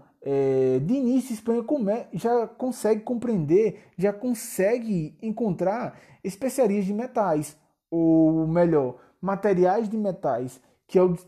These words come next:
um dos fatores que leva esses países a navegar, seria a busca por metalismo. Já o território português, território definido a Portugal,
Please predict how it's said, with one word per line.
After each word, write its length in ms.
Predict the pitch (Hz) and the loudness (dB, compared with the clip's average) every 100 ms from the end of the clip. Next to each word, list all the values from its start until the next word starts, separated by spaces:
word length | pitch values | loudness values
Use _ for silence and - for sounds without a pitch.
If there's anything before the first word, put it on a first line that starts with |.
| - | -6
um 100 | 190 | -4
dos 140 | 160 | -4
fatores 460 | - 233 214 214 214 | -4 -4 0 -2 -2
que 120 | - | -4
leva 360 | 262 190 240 240 | 2 4 4 0
esses 220 | 214 196 | -6 -8
países 360 | 226 190 180 | -2 0 -2
a 40 | 202 | -4
navegar, 720 | 208 208 220 170 165 143 - | -6 -4 -4 -2 -2 -4 -14
seria 360 | _ - 175 208 | _ -2 2 4
a 40 | |
busca 360 | 170 165 233 - | 2 0 -4 -8
por 200 | 180 185 | -6 -4
metalismo. 760 | 175 175 185 160 147 135 131 113 _ _ _ _ _ _ _ _ - - - _ - | -2 -2 -2 -2 -2 -4 -8 -14 _ _ _ _ _ _ _ _ -20 -20 -20 _ -8
Já 180 | 190 294 | 4 4
o 80 | |
território 600 | 302 277 220 185 220 277 - _ | 4 -2 -2 -2 -2 -2 -6 _
português, 760 | 202 170 165 139 170 196 135 - _ | -8 -8 -4 2 2 2 -4 -10 _
território 520 | 170 156 135 214 240 | -2 -2 -2 0 0
definido 520 | 170 170 170 160 226 | 0 -4 -4 -6 -6
a 40 | 190 | -6
Portugal, 720 | 165 143 127 135 180 175 - | -8 -10 -6 -2 -2 -4 -8